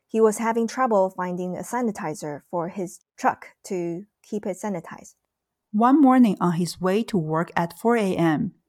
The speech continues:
Speaker 2: he stopped at one of the few stores open that early, hoping to purchase some.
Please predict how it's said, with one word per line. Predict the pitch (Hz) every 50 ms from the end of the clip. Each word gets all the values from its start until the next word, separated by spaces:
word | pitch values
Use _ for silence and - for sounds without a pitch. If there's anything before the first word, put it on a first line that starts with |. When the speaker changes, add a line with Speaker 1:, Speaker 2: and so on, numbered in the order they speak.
| _ _
Speaker 2:
he | - 185 185
stopped | - - - - 240 254 320 - - - - - -
at | 175 170 165 170
one | 185 202 208
of | 208 208 -
the | 196 190
few | - - 269 196
stores | 185 - - - 180 165 151 151 - - -
open | 185 196 190 - 202 185 165
that | 175 165 - -
early, | 196 214 214 180 156 151 143 - - - - - - _ _ _
hoping | - 311 330 330 339 - 190 180 185 180
to | - 190
purchase | 170 - - 190 185 185 - 180 - -
some. | - 208 190 160 147 - - -